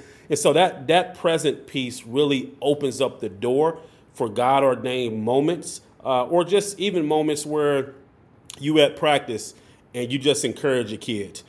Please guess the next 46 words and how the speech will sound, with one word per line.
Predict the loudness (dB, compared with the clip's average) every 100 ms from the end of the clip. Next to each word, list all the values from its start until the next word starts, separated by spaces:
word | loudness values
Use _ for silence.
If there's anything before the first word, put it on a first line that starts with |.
| -20 _
And | -6 -2
so | 4 4
it's, | 4 0
it's, | -2 -2 -2
it's, | -4 -4 -2
you |
know, | -2 -2
just | -2 -4 -6 -6
being | -2 0
around | 0 -2 -2 0
when | -2
you're | -4 -6
part | -2 -2
of | -2
the | -4
community. | -2 -2
It's | -2 -2
not | -2
necessary, | 0 -4 -6 -8 -2
I | 0
would | -2 -2
say, | -4
they | -4 -4
come | -6 -4
to | -4
them, | -4 -4 -4 -8 -20 -20 _
but | 2
I | 4
would | 4 0
say | 0 0
we | 0 0
have | 0 0
a | 0
role | 2 4 4 2
with | -2 -4
the |
university | -2 -2 0 0 0 -4
and | -4
with | -4
the | -8
team | -6 -4 -2 -4 -8 -20 -14
that | -4 -2
allows | 0 -2 0 4 6 6 2
us | -4 -4 -8
the | -12 -12
freedom, | -10 -4 0 0 -2 -4 -10